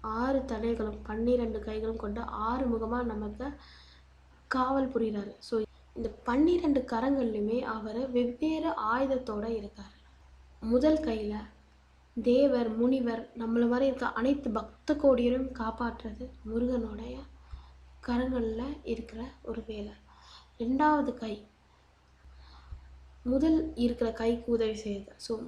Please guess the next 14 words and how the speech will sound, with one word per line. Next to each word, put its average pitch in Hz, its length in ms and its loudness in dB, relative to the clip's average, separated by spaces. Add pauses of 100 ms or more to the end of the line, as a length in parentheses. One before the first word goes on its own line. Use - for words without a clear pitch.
முதல் 302 280 6 (200)
இரண்டு 277 420 6
கைகளால 233 560 0 (180)
நம்ம 226 320 -2 (100)
எல்லாருக்கும் 247 480 0
அருள் 247 320 0
புரியறது 220 360 4
தான் 240 120 -6 (520)
முருகனோட 233 520 2 (160)
முதல், 269 320 4 (140)
முழு 269 340 4
முதற் 240 340 4
வேலை. 202 240 -4 (1200)
So, - 180 -4